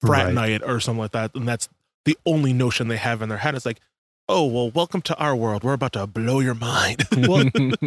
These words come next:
Speaker 2: that was a large part of it for me, is largely I'd had Pilsners and lagers, and it turns out that's just not a style that I'm very fond of. There are a couple that I
Speaker 1: Aw.
Speaker 2: can enjoy, and I've learned to like more of them, but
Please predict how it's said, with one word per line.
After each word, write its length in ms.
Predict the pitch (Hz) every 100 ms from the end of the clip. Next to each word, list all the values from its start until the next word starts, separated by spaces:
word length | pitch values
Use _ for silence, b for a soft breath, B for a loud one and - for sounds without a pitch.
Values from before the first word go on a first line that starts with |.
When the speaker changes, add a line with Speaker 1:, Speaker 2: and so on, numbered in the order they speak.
| 156
Speaker 2:
that 180 | 127 180
was 140 | 226 185
a 40 |
large 260 | 143 131 117
part 200 | 131 156
of 80 | 156
it 140 | 113
for 120 | 113 104
me, 140 | 107
is 260 | 110 98 - _ _ -
largely 580 | 110 110 120 - 135 110
I'd 240 | 101 107
had 480 | 98 107 95 104 98 -
Pilsners 680 | - 110 107 - 107 98 90 -
and 200 | 101 95
lagers, 640 | 107 127 104 95 95 - _ _ _
and 300 | 120 101 98
it 100 | 101
turns 200 | - 120
out 100 | 127
that's 220 | 107 110 -
just 180 | 113
not 220 | 117 101 -
a 80 | 98
style 420 | - 104 107 107
that 120 | 101
I'm 160 | 95 95
very 240 | 92 92
fond 280 | 95 123 123
of. 120 | 95 -
There 180 | 240 -
are 100 | 185
a 60 |
couple 280 | - 190 175
that 120 | 151
I 140 | 135 131
Speaker 1:
Aw. 120 | 104
Speaker 2:
can 140 | 113 127
enjoy, 520 | 110 110 151 92 92 _ _ _ _ _ -
and 120 | 135
I've 160 | 117
learned 220 | 120 165 147 -
to 40 |
like 200 | 127 107
more 180 | 120 127
of 100 | 98
them, 220 | 92 92
but 240 | 101 101